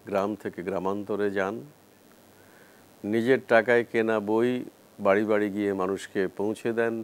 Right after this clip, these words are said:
পড়তে দেন। পড়া শেষ হলে দিয়ে আসেন নতুন কোনো বই। প্রায়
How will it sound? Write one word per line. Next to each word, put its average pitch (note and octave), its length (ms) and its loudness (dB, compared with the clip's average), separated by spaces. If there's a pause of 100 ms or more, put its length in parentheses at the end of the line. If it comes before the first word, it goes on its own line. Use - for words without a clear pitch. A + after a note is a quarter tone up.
পড়তে A2 340 -2
দেন। A#2+ 400 -4 (680)
পড়া G#2 240 2 (140)
শেষ A2 280 -4
হলে A#2 180 0
দিয়ে G2+ 220 0
আসেন F#2+ 320 -2
নতুন G#2 440 -6
কোনো G2 240 -4
বই। G2 320 -4 (1160)
প্রায় C3 180 8